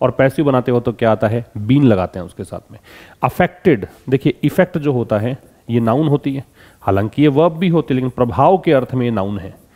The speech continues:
इम्पैक्ट भी क्या होती है? नाउन है। प्रभाव ये वर्ब भी हो सकती है, इफेक्ट, इम्पैक्ट प्रभाव डालने के अर्थ में।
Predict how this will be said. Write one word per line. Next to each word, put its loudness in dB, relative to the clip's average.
इम्पैक्ट -2
भी -4
क्या 0
होती -2
है? -4
नाउन -4
है। -8
प्रभाव 0
ये 0
वर्ब 2
भी 2
हो 0
सकती -4
है, 2
इफेक्ट, -2
इम्पैक्ट -2
प्रभाव 0
डालने 0
के -4
अर्थ -6
में। -8